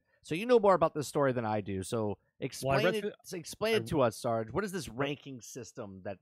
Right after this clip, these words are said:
Speaker 1: that they,
Speaker 2: It, it,
Speaker 1: they're
Speaker 2: it's
Speaker 1: talking about?
Speaker 2: well, you can read, you can read it more in detail, but the gist of it is, is that he's the lead of his division,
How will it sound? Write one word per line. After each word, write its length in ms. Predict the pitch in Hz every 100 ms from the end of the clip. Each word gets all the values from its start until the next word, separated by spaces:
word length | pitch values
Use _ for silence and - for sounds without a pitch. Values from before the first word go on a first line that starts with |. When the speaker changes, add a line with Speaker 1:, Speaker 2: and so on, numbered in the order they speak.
| 98
Speaker 1:
that 140 | 104 _ _ -
they, 80 | 117
Speaker 2:
It, 40 |
it, 120 | 180 - 107
Speaker 1:
they're 60 |
Speaker 2:
it's 80 | 143
Speaker 1:
talking 240 | 104 98
about? 240 | 95 87 85 _ _ -
Speaker 2:
well, 200 | 147 139
you 80 | 156
can 140 | 175
read, 220 | 175 170
you 60 | 143
can 100 | 151
read 120 | 147 156
it 120 | 131
more 180 | 135 123
in 60 |
detail, 600 | 110 - - 113 104 104 -
but 160 | 120 -
the 100 | 113
gist 400 | 101 139 151 -
of 80 | 117
it 120 | 107
is, 520 | 104 95 98 - - _ _ _ _ -
is 160 | 107
that 220 | 123 110
he's 400 | - - 117 131
the 100 | 131
lead 480 | 170 123 113 110 110
of 120 | 113
his 160 | 117 110
division, 640 | 131 113 104 - 104 101